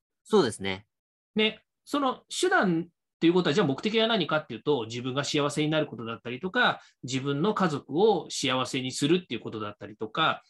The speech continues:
Speaker 1: うん。
Speaker 2: まあ、いずれにしたって目的っていうのがあるわけですよね。
Speaker 1: はい。
Speaker 2: で、その中で、会社で働くことっていうのは手段なわけですよ。
Speaker 1: はい。
Speaker 2: ね。で、手段っていうのは、今言ったように、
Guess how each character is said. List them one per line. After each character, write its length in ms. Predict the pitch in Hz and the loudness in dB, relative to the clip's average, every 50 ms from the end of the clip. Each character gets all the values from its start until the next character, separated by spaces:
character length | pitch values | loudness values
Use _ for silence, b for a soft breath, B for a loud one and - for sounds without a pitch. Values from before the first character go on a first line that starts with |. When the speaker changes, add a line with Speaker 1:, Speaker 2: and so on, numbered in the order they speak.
| b b | b b
Speaker 1:
う 40 | 117 | -4
ん。 20 | 113 | -2
Speaker 2:
ま 40 | 113 | 0
あ、 20 | 147 | 2
い 40 | |
ず 120 | 135 156 185 | 2 2 2
れ 100 | 226 240 | 2 0
に 100 | 254 254 | -2 -6
し 80 | - | -4
た 100 | - 302 | -4 -4
っ 120 | 294 - _ | -4 -4 _
て 340 | - 208 196 156 127 110 - | -2 0 0 0 0 -2 -2
目 160 | 139 156 160 - | -4 -4 -4 -4
的 220 | - 220 220 240 | -6 -4 -4 -4
っ 80 | 220 220 | -6 -4
て 100 | - 247 | -2 0
い 20 | |
う 40 | 214 | 0
の 40 | 151 | 2
が 100 | 120 120 | 2 2
あ 40 | 127 | 0
る 100 | 123 107 | 0 -2
わ 80 | 101 | -6
け 80 | - - | -10 -14
で 60 | 107 107 | -16 -16
す 140 | - - | -14 -14
よ 60 | 101 101 | -12 -10
ね。 180 | - - - _ _ _ | -12 -12 -14 _ _ _
Speaker 1:
は 100 | - 117 | -12 -12
い。 80 | - - _ _ _ | -12 -12 _ _ _
Speaker 2:
で、 80 | - 220 | -6 -2
そ 120 | 220 285 | 0 0
の 80 | 294 320 | 0 0
中 200 | 359 359 330 254 | 0 0 0 0
で、 440 | 285 285 233 190 170 156 151 156 _ _ _ _ _ - 190 | 2 2 2 0 0 -4 -8 -14 _ _ _ _ _ -14 -2
会 180 | - 262 277 269 | 0 0 0 2
社 120 | 302 311 | 0 0
で 80 | 277 247 | 0 2
働 360 | 202 226 220 240 233 226 - | 0 2 0 2 0 0 -2
く 60 | - | -2
こ 100 | - 202 | -4 2
と 140 | 196 220 214 | 2 2 2
っ 80 | 214 | 2
て 80 | _ - | _ -6
い 40 | 113 | -4
う 40 | 110 | -2
の 60 | 120 | -2
は 100 | 117 - | -2 0
手 160 | - - 240 | 0 2 2
段 180 | 214 156 127 113 | 2 2 0 -2
な 60 | 104 | -6
わ 80 | 98 - | -8 -10
け 80 | - | -16
で 60 | 95 - | -18 -20
す 120 | - - | -20 -20
よ。 60 | - _ _ _ _ _ _ _ _ | -20 _ _ _ _ _ _ _ _
Speaker 1:
は 100 | 123 117 | -2 -2
い。 140 | 101 - - _ _ | -2 -2 -8 _ _
Speaker 2:
ね。 260 | 165 190 247 269 - _ _ _ _ | -12 -10 -10 -12 -12 _ _ _ _
で、 140 | 160 151 - | -2 -2 -2
手 260 | - - - - 381 | -2 -6 -2 -2 0
段 200 | 453 453 440 330 | 2 2 2 0
っ 40 | - | 0
て 80 | - 127 | -2 -4
い 40 | |
う 40 | 120 | -4
の 100 | 113 107 | -2 -4
は、 280 | 110 135 143 123 110 - | -2 0 0 0 0 -2
今 160 | 196 269 330 | -2 -2 -2
言 140 | 180 123 117 | -2 -2 -4
っ 20 | 110 | -4
た 140 | - 123 | -6 -4
よ 160 | 120 127 123 104 | -4 -4 -4 -6
う 20 | |
に、 360 | 101 104 120 120 104 - - | -8 -8 -8 -8 -8 -10 -14